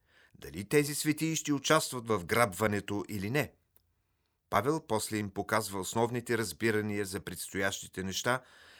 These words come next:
така че в чакането си те да бъдат насърчени да живеят благочестив живот. Много хора днес се вълнуват от пророчествата и обичат да спорят за тях,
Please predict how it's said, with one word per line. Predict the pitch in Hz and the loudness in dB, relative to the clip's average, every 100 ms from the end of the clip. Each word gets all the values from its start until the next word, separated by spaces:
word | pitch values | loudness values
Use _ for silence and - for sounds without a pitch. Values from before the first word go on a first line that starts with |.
| - _ | -20 _
така | 123 185 | 2 2
че | 180 151 | 4 2
в | 113 | 2
чакането | - 185 165 127 - | 6 6 6 0 -2
си | 104 - 135 - _ | -4 -2 -2 -4 _
те | 131 | 4
да | 120 | 4
бъдат | 123 127 - | 4 2 0
насърчени | 110 - 92 73 131 123 131 | -2 -2 -4 2 4 4 -2
да | 110 | -8
живеят | 90 90 85 113 113 113 - | -6 -4 2 2 2 -4 -6
благочестив | 90 78 - 92 - 92 82 - - _ | -4 -4 -6 -8 -6 -6 -6 -8 -20 _
живот. | 80 - 90 71 - - _ _ _ _ - - - - - _ - | -12 -8 -6 -8 -10 -20 _ _ _ _ -20 -20 -20 -20 -20 _ 6
Много | 220 220 | 8 8
хора | 139 135 | 6 6
днес | 104 135 147 | 6 4 4
се | 123 | 2
вълнуват | 104 104 156 135 - | 2 4 4 4 -2
от | 98 | -8
пророчествата | - 101 139 139 98 - 92 - 160 - - | -2 4 4 4 -2 -6 -4 -2 -2 -4 -10
и | 98 | -4
обичат | 98 92 180 110 | 0 2 2 0
да | 98 | -2
спорят | - - 139 117 92 | -4 4 4 6 2
за | 104 | -2
тях, | - 92 - | 0 0 -2